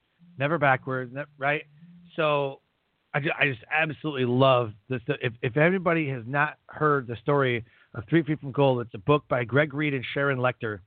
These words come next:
The book's called Three Feet from Gold. And I have a yardstick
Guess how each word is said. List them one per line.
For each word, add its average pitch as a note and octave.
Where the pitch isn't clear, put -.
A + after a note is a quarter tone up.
The A2
book's C#3
called C3+
Three D3+
Feet D#3
from B2
Gold. G#2+
And B2
I A#2+
have D3+
a C3+
yardstick C3